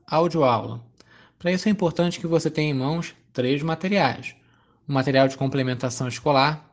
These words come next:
que é esse que você tá lendo agora, que você pode acessar pelos aplicativos S M E Carioca ou Carioca ponto Rio, ou ainda ter impresso nas suas mãos. Do seu material didático carioca, que é aquele livro de capa azul que você recebeu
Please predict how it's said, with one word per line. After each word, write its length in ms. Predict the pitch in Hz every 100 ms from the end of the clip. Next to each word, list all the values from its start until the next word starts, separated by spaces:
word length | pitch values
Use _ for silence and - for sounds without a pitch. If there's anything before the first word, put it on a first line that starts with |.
| -
que 80 |
é 80 | 190
esse 180 | 180 180
que 120 | -
você 200 | 143 139
tá 60 | 139
lendo 220 | 131 131
agora, 500 | 120 120 123 147 156 - - - -
que 80 | -
você 220 | 143 151
pode 220 | 135 139
acessar 400 | 131 151 - 127
pelos 220 | 113 143 135
aplicativos 880 | 135 139 135 135 131 110 113 120 - _
S 300 | - 151 -
M 120 | 147 135
E 140 | 123
Carioca 560 | 120 131 127 131 139 151
ou 400 | 160 165 202 - _ _ -
Carioca 420 | 147 131 127 127
ponto 300 | 147 143 170
Rio, 420 | 147 151 170 170
ou 160 | 156 147
ainda 280 | 135 151 156
ter 160 | 156
impresso 680 | 170 175 - 135 151 147 -
nas 120 | 135
suas 200 | 135 147
mãos. 440 | 139 117 110 - - _ _ - - - - -
Do 80 | 151
seu 160 | -
material 560 | 175 165 170 151 147 170
didático 480 | 156 139 131 127 131
carioca, 540 | - 123 120 131 147
que 160 | 139 156
é 20 |
aquele 240 | 151 196
livro 400 | 185 160 185 147
de 80 | 131
capa 240 | - 131 147
azul 300 | 135 131 120
que 160 | -
você 240 | 131 127 139
recebeu 580 | 139 143 123 113 113